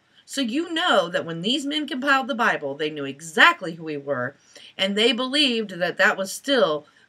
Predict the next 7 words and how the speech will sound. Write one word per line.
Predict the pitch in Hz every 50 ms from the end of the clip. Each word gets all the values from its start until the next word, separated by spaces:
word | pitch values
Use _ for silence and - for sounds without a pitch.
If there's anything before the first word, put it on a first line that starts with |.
| _ _ _
the | - 170 190 - -
infallible, | 226 220 220 214 - - - 277 277 285 247 220 185 170 135 120 113
meaning | 139 147 156 156 160 160 160 165
perfect, | - - - 370 - - - 160 143 - - - _ _ _ _
Word | 151 147 151 151 151
of | 151 151 147
God. | 180 180 160 143 131 117 131